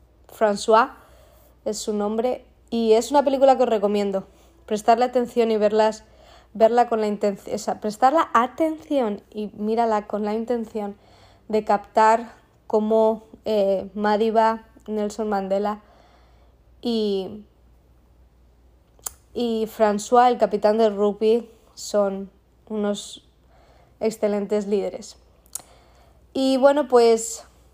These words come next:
metiéndonos ya en el, en el tema de, eh,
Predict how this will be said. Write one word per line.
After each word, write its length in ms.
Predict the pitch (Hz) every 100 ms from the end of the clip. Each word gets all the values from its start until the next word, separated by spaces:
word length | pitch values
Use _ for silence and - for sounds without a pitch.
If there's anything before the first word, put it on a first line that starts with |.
| _ _ _ _ _ _ _ _ _
metiéndonos 640 | 220 233 226 240 277 285 247
ya 120 | 269
en 100 | 262
el, 640 | 254 233 208 196 185 - -
en 140 | 220 220
el 160 | 214
tema 280 | 214 208 214
de, 380 | 208 202 202 208 _ - _ -
eh, 420 | 214 196 185 214